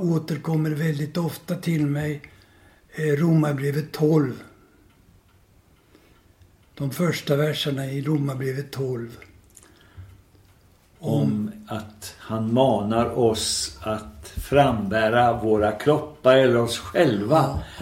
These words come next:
Speaker 1: ja.
Speaker 2: som ett levande
Speaker 1: Ja.
Speaker 2: offer som behagar Gud.
Speaker 1: Just det.
Speaker 2: Och detta
Speaker 1: Hela
Speaker 2: är vår
Speaker 1: det
Speaker 2: andliga gudstjänst,
Speaker 1: Vår
Speaker 2: står det i alla
Speaker 1: andliga
Speaker 2: fall i en
Speaker 1: gudstjänst, ja.
Speaker 2: översättning, ja. Mm.
Speaker 1: Och, ehm,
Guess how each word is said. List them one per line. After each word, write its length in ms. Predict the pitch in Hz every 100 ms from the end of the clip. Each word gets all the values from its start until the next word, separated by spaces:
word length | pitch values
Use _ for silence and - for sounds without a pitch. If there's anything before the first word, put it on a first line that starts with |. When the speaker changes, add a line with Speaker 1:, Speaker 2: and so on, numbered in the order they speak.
| 135
Speaker 1:
ja. 60 |
Speaker 2:
som 220 | 139 135 123
ett 160 | 120
levande 720 | 120 120 147 127 98 104 110 113
Speaker 1:
Ja. 60 |
Speaker 2:
offer 560 | - 101 - - 107 101
som 340 | - - 113
behagar 520 | 110 107 101 95 101
Gud. 540 | 98 98 107 120 120 139 - - 123 - 147 147 -
Speaker 1:
Just 300 | 143 151 -
det. 100 | 113 -
Speaker 2:
Och 120 | 110
detta 400 | 143 139 - 123
Speaker 1:
Hela 320 | 151 - 143
Speaker 2:
är 40 | 147
vår 160 | 110
Speaker 1:
det 60 | -
Speaker 2:
andliga 560 | 170 127 92 101 113
gudstjänst, 880 | 107 160 165 - - 165 190 131 -
Speaker 1:
Vår 60 | 147
Speaker 2:
står 120 | 135
det 60 |
i 40 | -
alla 120 | 110
Speaker 1:
andliga 160 | 113 -
Speaker 2:
fall 200 | 123 117
i 100 | 120
en 80 | 107
Speaker 1:
gudstjänst, 100 | 110
ja. 60 |
Speaker 2:
översättning, 720 | 110 107 113 120 156 160 123 -
ja. 220 | - 120 - 139 -
Mm. 300 | - - - - - 156
Speaker 1:
Och, 280 | 143 - -
ehm, 420 | 151 143 143 135